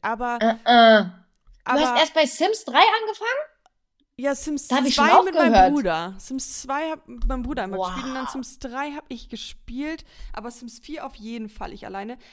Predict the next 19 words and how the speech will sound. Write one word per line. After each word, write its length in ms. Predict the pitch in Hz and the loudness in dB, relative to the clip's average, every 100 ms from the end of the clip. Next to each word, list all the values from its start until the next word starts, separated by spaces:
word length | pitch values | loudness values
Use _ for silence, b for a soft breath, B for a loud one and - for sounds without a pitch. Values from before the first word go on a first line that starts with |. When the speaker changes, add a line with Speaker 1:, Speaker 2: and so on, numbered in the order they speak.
| b b | b b
Speaker 1:
Das 140 | 240 | -18
ist 240 | 240 - - | -18 -20 -10
zweitausendvierzehn, 1500 | 262 269 269 277 254 - - 254 247 - - 175 170 170 | -8 -6 -8 -10 -10 -12 -8 -6 -4 -8 -14 -12 -10 -10
das 200 | 175 202 | -12 -14
ist 140 | 214 - | -16 -12
neun 500 | 196 196 208 262 269 | -10 -10 -10 -10 -12
Jahre 300 | 247 208 208 | -12 -12 -12
her. 240 | 214 220 247 | -12 -12 -12
Vor 200 | - 202 | -14 -14
neun 500 | 196 202 214 233 226 | -14 -12 -12 -10 -10
Jahren 340 | 214 220 214 | -8 -8 -8
war 120 | 202 | -10
ich 180 | 196 - | -10 -12
vierzehn, 680 | - - 254 277 - 285 269 | -18 -8 -8 -8 -12 -12 -10
also 220 | - 196 | -10 -10
vielleicht 240 | 196 226 233 | -12 -14 -12
so 80 | 226 | -12
mit 200 | 202 - | -14 -14
zwölf. 800 | - 185 208 254 330 453 - | -16 -12 -10 -8 -10 -12 -18